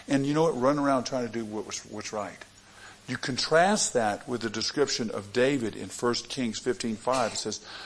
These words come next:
"Because David did what was right in the sight of the Lord, and had not turned aside from anything that he commanded him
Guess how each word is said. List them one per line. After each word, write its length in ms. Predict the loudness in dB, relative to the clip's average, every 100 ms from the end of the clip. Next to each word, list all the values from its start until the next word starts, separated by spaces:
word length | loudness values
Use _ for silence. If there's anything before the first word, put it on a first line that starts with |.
| -4
"Because 340 | 0 4 2 4
David 460 | 6 8 6 4
did 160 | 2 2
what 160 | 0
was 160 | 0 0
right 360 | 8 8 8 2
in 120 | -6 -4
the 80 |
sight 400 | -4 0 2 2
of 100 | -2
the 80 | -6
Lord, 460 | -6 -6 -6 -8 -10 -18 -20 -20 -20 -20 -20 -20 -20 -20 -20 -20 -20 -20 -20 -16 -16 -16 -20 -18 0
and 160 | 4 6
had 200 | 6 8
not 340 | 10 10 8
turned 260 | 4 4 4
aside 380 | 6 8 8
from 160 | 4 -2 0
anything 480 | 4 6 6 4 4
that 160 | 2
he 340 | 2 6 8 6
commanded 520 | 4 4 4 4 2
him 200 | 0 0